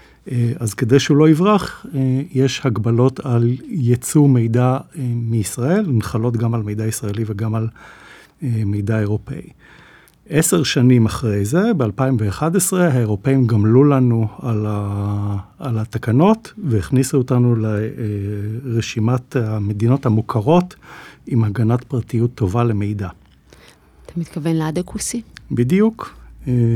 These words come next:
Speaker 1: אז החל מאלפיים ואחד עשרה אנחנו נחשבים, אה, בעלי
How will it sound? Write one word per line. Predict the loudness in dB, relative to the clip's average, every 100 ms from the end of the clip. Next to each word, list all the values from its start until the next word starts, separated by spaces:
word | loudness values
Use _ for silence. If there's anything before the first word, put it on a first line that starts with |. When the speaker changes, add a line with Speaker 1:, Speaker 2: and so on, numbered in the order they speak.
| 0 -2 -4
Speaker 1:
אז | -4 -4 -4 -10
החל | -2 2
מאלפיים | 4 4 4 4
ואחד | 4 2 2
עשרה | 2 2
אנחנו | 2 0 2 0 2 2 2 0 -2
נחשבים, | -4 -6 -6 0 4 4 4 0
אה, | -2 -2 -2
בעלי | -2 0